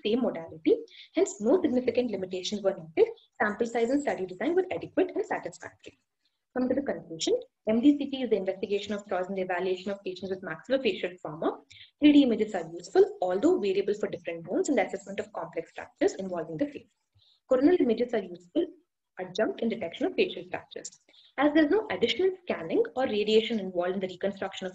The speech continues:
images, three D V R images and N P R is a valuable tool for a radiologist interpreting maxillofacial fractures. Continued advances in computer software algorithms and enhanced accuracy in radiographic data acquisition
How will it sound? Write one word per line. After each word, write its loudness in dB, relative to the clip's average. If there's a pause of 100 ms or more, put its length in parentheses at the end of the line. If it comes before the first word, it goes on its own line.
(140)
images, -2 (260)
three 6
D 10
V 0
R -2
images -6
and 0
N -4
P -6
R -6 (260)
is -2
a 2
valuable 4 (120)
tool -6 (220)
for 2
a 0
radiologist 0
interpreting -4
maxillofacial -4
fractures. -10 (380)
Continued 2
advances -4
in 2
computer -4
software -4 (100)
algorithms -2 (240)
and -4
enhanced 0 (100)
accuracy 0
in 4
radiographic 0
data -4
acquisition -2